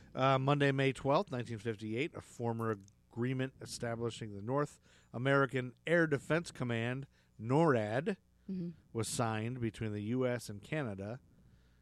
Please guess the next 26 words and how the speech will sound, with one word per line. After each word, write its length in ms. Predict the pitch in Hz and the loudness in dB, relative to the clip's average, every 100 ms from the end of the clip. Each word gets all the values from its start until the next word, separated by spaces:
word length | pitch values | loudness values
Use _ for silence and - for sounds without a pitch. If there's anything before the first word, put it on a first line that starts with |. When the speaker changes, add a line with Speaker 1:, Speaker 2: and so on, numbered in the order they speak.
| - - | -16 -6
Speaker 1:
Uh, 60 | |
Speaker 2:
Oh. 400 | 104 - 240 151 | -4 -2 -4 -6
Speaker 1:
at, 220 | 117 113 107 - 127 - | -4 -4 -4 -12 -14 -6
and 240 | 117 113 | -4 -4
we've 240 | 110 120 127 | 0 0 2
heard 120 | 120 | 4
a 60 | |
lot 140 | 113 110 | 4 2
about 180 | 104 101 | 2 0
this 220 | 101 90 | -4 0
recently. 520 | 127 117 90 95 98 | 0 0 -8 -10 -10
I 100 | 98 | -10
only 180 | 104 98 | -8 -6
Speaker 2:
I 40 | 233 | -6
was 80 | |
Speaker 1:
kept 20 | 294 | -2
Speaker 2:
gonna 120 | 254 | -2
Speaker 1:
this 80 | - | 0
in 40 | |
Speaker 2:
say, 220 | 330 214 | 0 0
it 60 | - | 2
sounds 180 | 110 101 | 0 0
Speaker 1:
because, 60 | |
Speaker 2:
familiar. 460 | - 185 220 160 143 | -4 -6 -4 -4 -4
Speaker 1:
because 380 | - 110 120 107 | -2 0 2 2
it's, 340 | 110 - - | 0 -2 -8